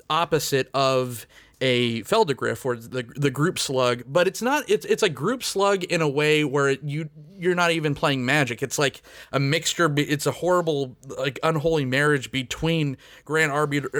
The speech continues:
Grand Arbiter, where you don't get to play Magic and, uh, something that, you know, a, a group slug deck because it, no one, everyone's constantly tossing their hands in the toilet. Nothing could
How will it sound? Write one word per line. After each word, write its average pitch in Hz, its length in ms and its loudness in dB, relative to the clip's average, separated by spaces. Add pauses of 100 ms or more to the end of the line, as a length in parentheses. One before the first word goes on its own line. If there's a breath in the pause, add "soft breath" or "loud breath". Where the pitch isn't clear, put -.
(120)
Grand 156 240 2
Arbiter, 143 260 2
where 135 300 0
you 143 120 2
don't 147 120 4
get 147 100 -2
to 131 60 -6
play 151 200 0
Magic 139 440 0
and, 147 400 2 (320 loud breath)
uh, 123 200 2
something 147 400 0
that, 139 180 0
you 151 60 2
know, 127 240 2
a, 139 220 2
a 131 40 -2
group 147 240 -4
slug 131 280 0
deck 120 220 -2
because 131 460 0 (340 loud breath)
it, 156 140 -6 (220)
no 175 180 2
one, 196 300 0
everyone's 185 360 2
constantly 196 600 0
tossing 175 520 -2
their 160 140 2
hands 160 340 0
in 165 100 -2
the 151 80 0
toilet. 165 500 0
Nothing 185 340 -2
could 147 300 -6